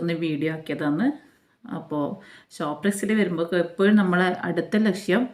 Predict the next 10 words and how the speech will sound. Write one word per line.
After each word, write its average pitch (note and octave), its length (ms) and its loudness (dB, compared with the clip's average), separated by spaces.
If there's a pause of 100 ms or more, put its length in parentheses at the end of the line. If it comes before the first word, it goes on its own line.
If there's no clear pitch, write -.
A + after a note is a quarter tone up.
പാനിപൂരി F3 600 2
കഴിക്കലാണ്. D3+ 520 0
അതിൻ്റെ G#3 320 4
തൊട്ടപ്പുറം F3+ 600 -2
തന്നെ D#3 180 2 (140)
നല്ല D3+ 200 0 (600)
ഇതുപോലെ D#3+ 320 -2 (100)
ചാട്ടൊക്കെ F#3+ 540 -4
കിട്ടുന്ന E3 420 -4
ഷോപ്പുണ്ട്. E3 480 -4